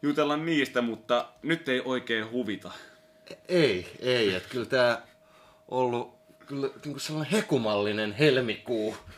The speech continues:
Speaker 2: Et, et on ollut niinku saatana loistokkuutta parhaimmillaan.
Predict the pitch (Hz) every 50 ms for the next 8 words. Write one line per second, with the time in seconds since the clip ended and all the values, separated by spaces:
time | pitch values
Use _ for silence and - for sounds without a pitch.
0 | - - 147 - - - 117 117 135 - - - - 170 - - - 165 - -
1 | - 160 196 196 175 190 190 190 196 175 180 170 - 202 196 190 190 185 175 185
2 | 190 202 214 214 180 - - 139 - - 143 131 - - - - 165 156 143 120
3 | 113 107 110 107 101 104 104 104 101 98 98 98 104 107 110